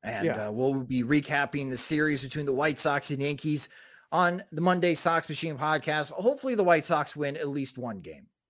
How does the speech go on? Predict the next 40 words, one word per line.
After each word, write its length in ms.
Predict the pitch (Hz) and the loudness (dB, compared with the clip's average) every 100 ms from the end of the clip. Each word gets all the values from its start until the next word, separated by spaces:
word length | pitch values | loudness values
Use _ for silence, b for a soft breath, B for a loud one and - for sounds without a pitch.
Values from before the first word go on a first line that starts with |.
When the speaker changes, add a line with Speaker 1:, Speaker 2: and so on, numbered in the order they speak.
| - | -14
Speaker 1:
And 460 | 131 120 123 123 131 | -10 -8 -6 -8 -6
again, 280 | 143 143 127 | 0 0 0
they, 200 | 127 131 | 0 0
they 140 | 139 | -2
just 260 | 135 156 - | -2 -4 -4
tread 280 | - 202 180 | 2 4 4
water. 480 | 143 113 92 80 - | -2 -2 -4 -8 0
That's 300 | 147 147 - | 0 0 -2
the 100 | 151 | -2
goal 360 | 151 139 131 | 4 6 6
right 220 | 120 123 120 | 2 -2 -2
now 240 | 123 117 | -6 -6
for 120 | 127 | -6
the 100 | 127 | -6
White 260 | 120 131 110 | -2 -4 -4
Sox, 360 | 117 107 110 | -4 -4 -6
is 100 | 107 | -6
just 360 | - 131 - - b b b b b b - | -2 -2 -4 -10 b b b b b b -6
continue 840 | 151 190 240 247 247 240 233 233 _ | 0 4 6 6 4 4 0 -4 _
to 80 | 196 | -4
tread 280 | 170 190 185 | 4 4 6
water. 580 | 165 156 151 151 147 117 - | 6 4 4 0 -2 -6 0
Don't 300 | 147 170 180 | 2 2 -2
drown. 720 | 143 143 135 135 131 131 123 _ - | -2 2 2 0 -4 -6 -10 _ -4
Let's 220 | 127 123 | -2 -2
not 280 | 135 160 160 | 4 4 4
see 500 | - 175 165 156 156 _ | -2 -2 0 0 -4 _
the 80 | 151 | -8
Twins 440 | - 151 147 147 - | -4 -2 -2 -2 -6
sweep 400 | - 147 143 - | -2 0 -2 -2
the 80 | |
Royals 460 | 131 135 131 127 127 | 2 6 6 6 0
this 180 | 131 - | -8 -2
weekend 460 | 131 127 131 123 | -2 2 0 0
and 80 | 120 | -4
the 60 | 117 | -2
White 340 | 120 135 107 | 0 0 0
Sox 320 | 135 120 113 | -6 -4 -6
get 160 | - 117 | -8 -8
swept. 500 | - 120 117 - | -8 -6 -8 -10